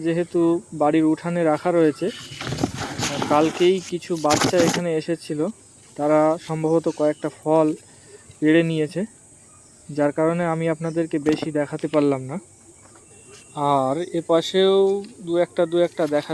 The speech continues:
যাচ্ছে, আপনারা দেখতেই পাচ্ছেন।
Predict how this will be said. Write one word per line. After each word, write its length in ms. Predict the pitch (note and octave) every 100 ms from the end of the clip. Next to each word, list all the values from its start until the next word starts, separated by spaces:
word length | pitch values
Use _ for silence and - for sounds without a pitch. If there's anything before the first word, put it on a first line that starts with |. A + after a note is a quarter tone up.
| D3
যাচ্ছে, 360 | C#3+ - - C#3 F#3 - - - - - - - - - F5 - - - - - - - - - -
আপনারা 300 | - D3+ C#3+ C#3
দেখতেই 340 | D3 - D#3+ D3+
পাচ্ছেন। 340 | D3 - E3